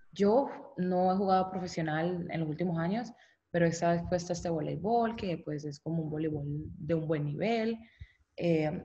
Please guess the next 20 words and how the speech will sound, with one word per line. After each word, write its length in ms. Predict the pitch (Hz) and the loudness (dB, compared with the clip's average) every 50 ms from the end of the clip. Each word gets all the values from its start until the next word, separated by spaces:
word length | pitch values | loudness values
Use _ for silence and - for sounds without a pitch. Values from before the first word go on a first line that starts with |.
| - - | -8 -6
entonces 360 | 165 170 165 160 151 165 170 | -6 -2 -2 0 2 2 2
eso 100 | 165 170 | 4 2
me 80 | 165 160 | 2 0
ha 40 | |
ayudado 240 | 160 160 160 156 151 | 0 0 0 0 0
a 60 | 156 | 0
mantenerme 360 | 160 160 151 147 147 147 151 151 | -2 -2 -2 -2 -2 -2 -2 -2
para 200 | - 160 156 151 | -2 -2 -2 -2
llegar 220 | 147 147 147 147 | -2 -2 -2 -2
a 40 | 147 | -2
la 80 | 151 | -4
selección 560 | 156 165 151 151 151 - - 147 147 147 151 156 | -4 -4 -6 -6 -8 -8 -6 -6 -4 -4 -4 -4
en, 140 | 151 156 - | -4 -6 -8
en, 320 | - 151 151 147 156 165 - - - | -6 -6 -6 -6 -6 -10 -12 -12 -12
en 60 | 151 | -12
buena 220 | 151 147 151 147 143 | -10 -12 -12 -14 -8
forma 500 | - 226 254 277 277 277 262 247 233 220 | -4 -2 0 0 0 0 0 -2 -2 -4
y 40 | |
todo 240 | 196 - 180 175 185 | -4 -4 -4 -2 -2
eso. 280 | 190 208 - - 269 | -2 -2 -4 -4 -6